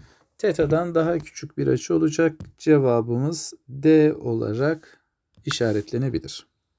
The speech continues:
Sonraki sorumuz, dördüncü sorumuz. Demiş ki kırk santigrat derece sıcaklıkta bulunan, e, su bulunan kaba aynı sıcaklıktaki cisim konulduğunda cisim yüzerek dengede kalıyor.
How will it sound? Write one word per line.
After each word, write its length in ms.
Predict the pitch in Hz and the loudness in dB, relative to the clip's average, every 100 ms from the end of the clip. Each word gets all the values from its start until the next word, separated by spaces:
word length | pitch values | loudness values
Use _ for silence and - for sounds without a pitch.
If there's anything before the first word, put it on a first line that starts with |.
| _ _ _ | _ _ _
Sonraki 560 | - - 226 208 151 165 | -6 0 2 2 -2 -2
sorumuz, 520 | 151 143 139 185 - | 2 4 2 -2 0
dördüncü 540 | 151 131 127 110 107 | 4 4 2 -4 -6
sorumuz. 760 | 98 107 95 110 131 196 202 - _ _ - - - - - - _ | -6 -4 -2 -2 -2 -6 -8 -16 _ _ -20 -20 -20 -20 -20 -20 _
Demiş 280 | 220 202 190 | 2 2 2
ki 140 | 185 175 | 2 2
kırk 200 | - 190 | 0 0
santigrat 600 | - 180 165 180 175 160 | 0 0 0 2 2 4
derece 260 | 170 165 160 | 2 2 0
sıcaklıkta 720 | 170 160 156 170 151 170 156 | 0 0 0 -2 -2 0 2
bulunan, 640 | 156 151 147 139 151 151 _ - | 2 2 2 0 -2 -6 _ -6
e, 120 | 123 | -6
su 240 | - 160 | 0 2
bulunan 380 | 147 139 135 131 | 2 2 0 -2
kaba 400 | 131 175 139 175 - _ _ _ | -2 0 2 0 -6 _ _ _
aynı 280 | 175 208 202 | 0 2 0
sıcaklıktaki 840 | - 165 170 156 160 156 151 156 151 | -4 0 0 0 -4 -2 -2 -2 -4
cisim 360 | 151 143 143 | -2 -2 -2
konulduğunda 760 | - 202 196 165 139 131 180 175 | 0 0 0 2 2 2 0 0
cisim 340 | 175 151 160 | -2 2 0
yüzerek 460 | 180 147 135 165 - | 2 0 0 0 0
dengede 400 | 151 143 131 117 | 0 2 0 0
kalıyor. 580 | 107 - - - - | -4 -6 -8 -10 -14